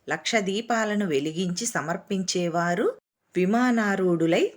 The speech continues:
దేవతల చేత పొగడబడుతూ విష్ణులోకాన్ని చేరి సుఖిస్తారు.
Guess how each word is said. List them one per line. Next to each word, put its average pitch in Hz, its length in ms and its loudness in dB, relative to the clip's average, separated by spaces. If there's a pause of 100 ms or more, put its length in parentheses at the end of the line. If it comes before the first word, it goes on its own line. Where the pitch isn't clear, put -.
(140)
దేవతల 220 480 2
చేత 185 360 -2
పొగడబడుతూ 170 920 -2 (400)
విష్ణులోకాన్ని 185 920 0 (120)
చేరి 175 220 0
సుఖిస్తారు. 147 840 -4